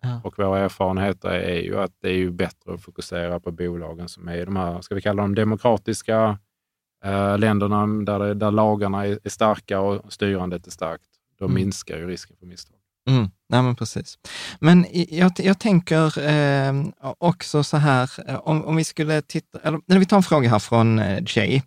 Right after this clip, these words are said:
Speaker 1: eh, som också frågar, han skriver så här: "Grattis, ni har, liksom, haft en fin utveckling och en bra story kring, liksom, er fond, liksom, som är så här, världens finaste bolag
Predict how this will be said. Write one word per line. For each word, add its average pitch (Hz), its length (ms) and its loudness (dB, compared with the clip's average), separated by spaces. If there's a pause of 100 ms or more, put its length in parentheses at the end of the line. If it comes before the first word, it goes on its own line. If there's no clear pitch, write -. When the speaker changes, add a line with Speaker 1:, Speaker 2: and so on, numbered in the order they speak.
(160)
Speaker 1:
eh, 101 320 2
som 107 380 0
också 104 220 -6
frågar, 104 200 -2
han 120 100 2
skriver 123 180 0
så 120 100 2
här: 110 120 6 (420)
"Grattis, 143 540 4
ni 143 80 4
har, 131 180 6
liksom, 123 180 -2
haft 120 160 0
en 120 80 2
fin 143 260 2
utveckling 120 560 0
och 113 60 4
en 117 100 2
bra 117 260 2
story 107 720 0
kring, 95 460 0
liksom, 98 340 0
er 98 320 0
fond, 117 500 2
liksom, 117 240 -4
som 113 140 0
är 107 80 4
så 101 100 0
här, 95 80 2
världens 113 320 4
finaste 98 440 0
bolag 95 600 0